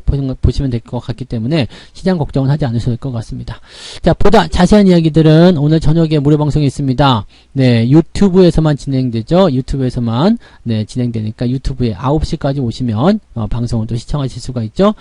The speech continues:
자, 저녁 아홉 시에 뵙도록 하겠습니다. 맛있는 저녁 드시고 오세요. 네,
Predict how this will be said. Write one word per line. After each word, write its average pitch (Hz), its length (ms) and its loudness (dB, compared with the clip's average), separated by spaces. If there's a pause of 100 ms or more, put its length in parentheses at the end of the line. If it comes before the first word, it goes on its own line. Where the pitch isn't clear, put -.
(160)
자, 117 120 -4
저녁 127 300 -2
아홉 143 300 0
시에 120 200 -4
뵙도록 117 300 -4
하겠습니다. 120 500 -6
맛있는 147 360 -4
저녁 139 220 -2
드시고 139 320 -8
오세요. 123 440 -2 (220)
네, 123 200 -4